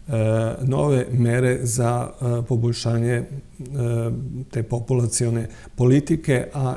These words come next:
jedna važna karika je i ovaj centar, e, za vantelesnu oplodnju, jer, e, praktično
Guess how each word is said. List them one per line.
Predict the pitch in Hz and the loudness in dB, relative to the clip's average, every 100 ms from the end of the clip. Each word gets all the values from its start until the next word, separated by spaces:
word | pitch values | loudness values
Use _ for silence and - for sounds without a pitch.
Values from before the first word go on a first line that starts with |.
| - | -2
jedna | 120 123 127 123 120 | 2 4 2 0 0
važna | 120 120 127 110 123 | 0 2 0 0 -2
karika | 123 117 120 - 117 | 0 0 0 0 2
je | 120 123 | 2 0
i | 127 120 | 0 0
ovaj | 117 117 | 2 0
centar, | 117 127 139 135 139 | -2 0 0 0 -2
e, | - - - - - 131 117 117 - | -2 -12 -18 -18 -6 0 2 2 0
za | 123 117 120 117 113 | -2 2 2 2 2
vantelesnu | 120 120 120 120 120 120 - 123 - | 0 2 2 2 2 0 0 -2 0
oplodnju, | 123 117 120 120 120 120 123 123 - - | -2 2 2 4 4 2 2 0 -4 -4
jer, | 127 120 117 | 2 2 2
e, | 113 - 131 117 113 110 104 - - - - - - - - - - | 0 -4 -2 0 2 0 -4 -14 -20 -20 -20 -20 -20 -20 -20 -20 -8
praktično | 165 120 113 127 117 117 120 | -2 0 0 -2 -2 0 0